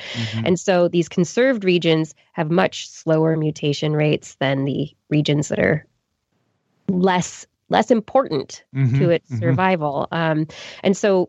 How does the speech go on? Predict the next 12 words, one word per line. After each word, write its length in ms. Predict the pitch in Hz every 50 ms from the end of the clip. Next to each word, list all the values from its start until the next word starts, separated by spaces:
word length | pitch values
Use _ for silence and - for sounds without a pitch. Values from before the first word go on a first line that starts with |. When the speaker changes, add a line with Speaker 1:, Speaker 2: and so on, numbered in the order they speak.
| _ -
Speaker 2:
usually 420 | 175 190 226 269 269 285 269 254 214
what 180 | 202 208 - -
you 100 | 165 165
see 360 | - - 285 285 226 175 170
is 100 | 165 165 -
there's 240 | 175 160 160 156
a 80 | - 160
slow 400 | 156 - - - 202 214 233 254
mutation 580 | 262 262 247 240 - 185 175 170 - 175 165 165
rate 300 | 160 160 160 160 - -
within, 720 | 165 165 160 - - 208 214 220 208 190 185 175 175 175
say, 600 | - - - 180 165 165 165 165 165 160 160 165